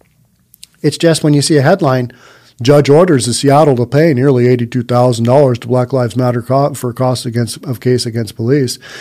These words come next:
you immediately believe, "Oh, the police, they must have had some liability there." I did the first time I read this, like, the, the, the title. I'm like, but then I've read enough of these stories to know when you dig deep down,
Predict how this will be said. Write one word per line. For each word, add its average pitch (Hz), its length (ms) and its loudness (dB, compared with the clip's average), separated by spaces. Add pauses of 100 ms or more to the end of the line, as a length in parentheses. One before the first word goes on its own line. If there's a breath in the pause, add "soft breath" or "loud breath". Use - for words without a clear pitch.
(140 loud breath)
you 160 160 4
immediately 165 600 4
believe, 135 520 4
"Oh, 156 240 4
the 117 120 -2
police, 151 360 0
they 139 180 0
must 139 200 0
have 120 100 -2
had 120 200 0
some 127 120 -2
liability 131 540 2
there." 117 320 -2
I 220 140 4
did 165 340 2
the - 80 -20
first 135 220 -2
time 127 180 2
I 127 80 0
read 123 280 0
this, 151 280 0 (420 loud breath)
like, 123 200 0
the, 131 280 0
the, 135 540 -4
the 123 60 -2
title. 127 340 0
I'm 127 140 0
like, 120 340 -4
but 156 300 0
then 180 200 6
I've 170 140 4
read 190 140 4
enough 165 240 2
of 156 40 -4
these 131 140 -2
stories 151 380 2
to 123 80 -8
know 120 480 -2 (340 loud breath)
when 147 140 0
you 196 100 0
dig 175 260 2
deep 170 260 -4
down, 170 400 0